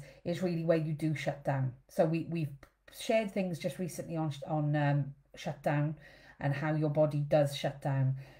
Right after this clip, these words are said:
Um, but it's where basically your muscles become quite flaccid. Um, you've got hyperventilation. Um, you've got very, very slow,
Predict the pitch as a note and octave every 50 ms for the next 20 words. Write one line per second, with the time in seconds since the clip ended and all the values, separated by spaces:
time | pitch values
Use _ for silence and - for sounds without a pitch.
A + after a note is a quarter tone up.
0 | - _ - D#3+ D3+ D3 D3+ D3+ E3 E3+ E3+ E3+ - - F3+ E3 D3+ D3+ E3+ E3+
1 | D#3 - - - - D#3+ D3+ D#3 D#3+ D#3 D#3+ E3 D#3+ C#3 - - F3 E3 C#3+ -
2 | - C#3+ - D#3+ D#3+ D3 C3+ D3+ C3+ B2+ C3+ - - G#3 G3 G3 G3 - - F#3
3 | F3+ F3 E3+ E3+ E3+ E3+ - - - - - - - - D#3+ D3+ D3+ D#3 D#3 D#3
4 | D3+ E3+ E3+ D#3 - - - - - - F#3+ F#3+ F#3+ - G3 F3 F3+ E3+ E3+ D3+
5 | - F3 - E3+ F3+ F#3+ F#3 - - G3+ F#3 F#3 F3+ F3+ F3+ F3 E3+ - - -
6 | - - - - - - D#3 D#3 D#3+ D#3+ D#3+ E3+ F3+ - - F3+ C3+ C#3+ D3+ D3+
7 | D3+ - G3 F#3+ F#3 F#3 F#3 G3 F#3+ F#3 E3+ E3+ E3 D#3+ - - - - - G#3+
8 | G3 G3 F#3+ G3+ A3+ A#3+ A#3+ G3+ D#3+ C#3+ C3 -